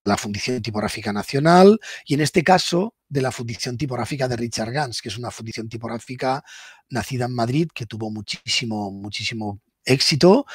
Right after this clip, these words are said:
sobre todo en los años veinte, ¿no? L-, la mayoría del material de las tipografías de Richard Gans nunca se acabaron de digitalizar, o sea, s-, digamos que todo el material, ah, que se, que se conserva está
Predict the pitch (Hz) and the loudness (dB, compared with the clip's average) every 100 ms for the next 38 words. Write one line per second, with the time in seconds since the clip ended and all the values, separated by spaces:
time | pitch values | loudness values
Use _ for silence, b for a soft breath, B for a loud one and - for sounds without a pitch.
0 | B - 120 110 107 101 117 120 101 - | B -6 -4 -4 -4 -2 -2 -2 -6 -4
1 | 110 107 95 - 107 98 90 85 110 196 | -4 -2 -2 0 0 0 -6 -6 -4 -6
2 | B B B B - 127 123 123 - - | B B B B 2 6 6 4 0 4
3 | 151 147 147 139 147 180 180 175 170 160 | 8 8 8 8 8 8 10 10 6 4
4 | 147 165 170 165 156 156 131 - 143 143 | 4 6 8 8 4 2 0 -4 -4 -4
5 | 127 147 151 127 143 139 131 127 139 - | -4 -2 -2 0 -2 0 0 0 -2 -2
6 | 135 131 151 170 - B B _ 165 196 | 0 2 2 0 -4 B B _ 6 8
7 | 214 - 151 240 - 135 127 123 131 139 | 6 4 2 2 2 2 4 2 2 -2
8 | 127 120 113 b b b b - 123 123 | -4 -6 -10 b b b b 0 4 4
9 | 123 131 120 120 - 175 254 226 - 113 | 2 0 0 0 6 4 4 -4 -6 -6
10 | - 123 113 135 135 - 120 143 143 135 | -6 -6 -4 -2 -4 -6 -6 -4 -4 -4
11 | - 110 127 135 131 B B B B _ | -4 -2 2 2 2 B B B B _
12 | 151 123 117 110 113 196 _ - 131 - | 2 4 4 2 -2 -6 _ 0 4 4
13 | 127 - 165 - 131 135 135 - 170 147 | 2 0 0 0 0 -2 2 6 6 6
14 | 127 117 - 139 135 | 4 2 4 4 4